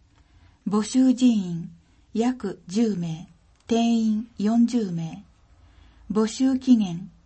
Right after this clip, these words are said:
新年度入管、中途入管ともに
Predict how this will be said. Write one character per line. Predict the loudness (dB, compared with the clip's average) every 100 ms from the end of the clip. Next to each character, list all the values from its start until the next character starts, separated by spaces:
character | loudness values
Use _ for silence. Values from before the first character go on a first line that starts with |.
| _ _ _
新 | -16 8 12 12
年 | 12 6 4
度 | -2
入 | -4 -4
管、 | -8 -10 -10 -12 -18 _ _ _ _
中 | 4 4
途 | 6 10
入 | 10 8
管 | 2 -6
と | -4 -2
も | 0
に | 2 -2